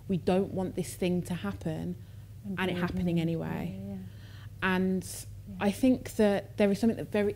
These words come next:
Speaker 1: very interesting that happens when we think about British millennials politically, if we establish that as a definitive moment.
Speaker 2: Mm.
Speaker 1: I've lost the track of your question.
Speaker 2: No, it's fine. I want, I'd like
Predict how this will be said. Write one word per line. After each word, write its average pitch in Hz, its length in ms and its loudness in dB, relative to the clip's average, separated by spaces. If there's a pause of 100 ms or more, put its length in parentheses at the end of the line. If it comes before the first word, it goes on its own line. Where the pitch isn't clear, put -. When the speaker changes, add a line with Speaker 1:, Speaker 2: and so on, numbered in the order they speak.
Speaker 1:
very 226 300 4
interesting 185 1000 0 (680)
that 196 140 4
happens 190 500 2
when 185 120 4
we 185 80 4
think 190 300 2
about 180 320 0
British - 400 0
millennials 185 600 2
politically, 185 840 0 (480)
if - 200 2
we 185 100 4
establish 196 720 -4
that 175 180 -4
as 170 120 -6
a 175 40 -6
definitive 170 600 -4
moment. 165 560 -4
Speaker 2:
Mm. 175 240 -8 (720)
Speaker 1:
I've 180 720 -6 (180)
lost 196 380 -2
the 190 80 -2
track - 320 -8
of 180 80 -6
your 180 100 -6
question. - 540 -10 (160)
Speaker 2:
No, 220 100 4 (120)
it's - 120 -6
fine. 220 280 2
I 220 160 0
want, 226 280 2
I'd 214 280 -6
like 214 180 -4